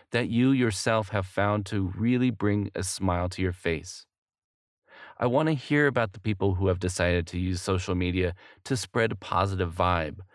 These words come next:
or really make a difference against all that negativity in the world. So please,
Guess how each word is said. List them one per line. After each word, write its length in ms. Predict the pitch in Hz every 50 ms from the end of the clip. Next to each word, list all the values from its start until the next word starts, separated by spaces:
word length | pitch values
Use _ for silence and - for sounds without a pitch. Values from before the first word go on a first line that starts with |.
| - - - -
or 300 | - 120 127 139 147 -
really 260 | - 120 131 139 160
make 220 | 147 143 139 139 -
a 40 | 123
difference 480 | 98 113 120 123 - - 107 98 -
against 360 | - 98 92 107 104 98 - - -
all 160 | 87 107 113
that 160 | 117 107 -
negativity 640 | 98 104 101 - 98 95 123 123 117 110 101 98 92
in 100 | 90 95
the 60 | 98
world. 460 | 98 110 120 123 123 98 76 - - _ _ _ _ _ _ _ _ _ _ _ _
So 280 | - - - 120 113
please, 640 | 104 - - - - 147 139 127 110 92 82 76 -